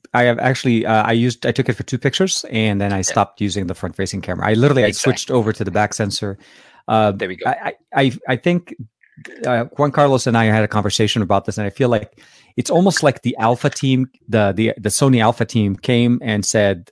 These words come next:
Speaker 1: "Okay, let's go ahead and bring in some of those really cool features from the Sony Alpha camera into the, uh, you know, the Xperia one Mark two." And then they said, "What about the front-facing camera?" And the Alpha team's like, "What front-facing camera? We don't have front-facing cameras on our Alpha cameras.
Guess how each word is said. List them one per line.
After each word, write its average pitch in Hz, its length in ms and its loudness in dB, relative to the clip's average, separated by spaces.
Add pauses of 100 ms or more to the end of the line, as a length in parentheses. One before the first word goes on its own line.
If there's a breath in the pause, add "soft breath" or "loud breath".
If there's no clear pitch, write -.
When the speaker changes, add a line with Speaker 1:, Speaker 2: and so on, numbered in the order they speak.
Speaker 1:
"Okay, 131 300 0 (540 loud breath)
let's 131 140 0
go 180 80 4
ahead 175 80 4
and 165 80 4
bring 139 160 4
in 139 80 2
some 131 140 0
of 113 40 0
those 104 140 0
really 123 220 0
cool 131 140 2
features 120 400 -2
from 110 140 -4
the 95 60 -4
Sony 101 280 0
Alpha 104 220 0
camera 131 320 0
into 120 280 -2
the, 101 260 -2
uh, 107 200 -2
you 113 100 -2
know, 98 100 0
the 107 180 0
Xperia 107 360 0
one 104 180 0
Mark 95 220 -2
two." 151 300 0 (460 loud breath)
And 123 140 2
then 131 100 4
they 127 60 4
said, 135 140 2
"What 147 100 2
about 165 140 0
the - 60 -12
front-facing 139 500 0
camera?" 101 380 -2
And 110 320 0
the 117 60 0
Alpha 120 260 0
team's 117 300 -2
like, 107 160 -2
"What 117 140 -2
front-facing 101 440 -6
camera? 90 260 -10
We 101 100 -4
don't 135 140 2
have 151 120 -2
front-facing 107 460 -4
cameras 98 320 -4
on 95 120 -4
our 90 100 -2
Alpha 98 240 -2
cameras. 123 400 -6